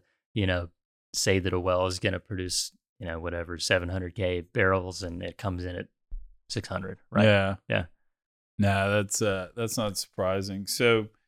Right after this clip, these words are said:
Speaker 2: let's close on, out on this 'cause it is all the buzz these days. And, you know, this is wild. We actually at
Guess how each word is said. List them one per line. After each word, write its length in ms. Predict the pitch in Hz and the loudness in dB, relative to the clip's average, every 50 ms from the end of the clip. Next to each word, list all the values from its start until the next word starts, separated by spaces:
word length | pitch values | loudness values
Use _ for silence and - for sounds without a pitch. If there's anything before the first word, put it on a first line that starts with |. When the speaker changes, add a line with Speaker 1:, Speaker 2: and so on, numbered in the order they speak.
| _ _ _ _ _ _ _ _ | _ _ _ _ _ _ _ _
Speaker 2:
let's 260 | 160 185 247 - - | 4 4 6 6 6
close 460 | - - - - 277 240 226 220 - - | 4 2 4 8 8 10 10 8 8 6
on, 220 | 170 147 139 - - | 8 8 6 6 8
out 220 | 131 135 139 139 | 8 10 10 10
on 220 | 131 127 113 101 101 | 10 8 6 6 4
this 420 | 107 107 110 107 104 98 - - | 6 6 6 6 6 6 4 2
'cause 460 | - - 120 110 104 101 98 - - - | 4 2 2 2 2 2 0 -2 -4 -2
it 160 | 117 117 117 | 0 2 2
is 360 | 120 120 120 117 110 101 90 - - | 4 2 2 2 0 -2 -4 0 4
all 200 | 117 113 110 110 | 6 6 8 6
the 100 | 104 101 | 4 0
buzz 640 | 95 101 101 104 104 104 101 98 95 - - - - _ | 2 4 4 4 4 4 2 -2 -2 -2 -2 -4 -4 _
these 320 | 117 110 101 101 98 95 - | -2 -2 0 0 0 -2 -4
days. 580 | - 101 101 101 101 101 98 98 101 95 92 | -2 0 2 2 2 2 0 0 -2 -2 -2
And, 220 | 98 92 87 85 82 - _ _ _ _ _ _ _ _ | -4 -4 -4 -6 -8 -10 _ _ _ _ _ _ _ _
you 100 | 113 127 | 8 8
know, 100 | 127 127 | 10 10
this 220 | 151 160 - - | 8 6 6 6
is 140 | 156 131 110 107 | 4 4 6 6
wild. 400 | 107 107 110 120 117 107 95 90 | 8 10 12 12 10 10 6 2
We 560 | 101 110 120 127 131 131 131 123 110 113 - - | 0 0 2 4 4 4 4 2 0 -2 -6 -4
actually 880 | - 113 110 110 107 - - - 110 98 95 92 92 90 90 90 - _ _ - | 0 2 2 2 2 -2 -6 -4 -4 -4 -2 -4 -6 -6 -8 -12 -14 _ _ -6
at 400 | 101 101 92 92 95 92 87 | -4 -2 -2 -2 -2 -4 -6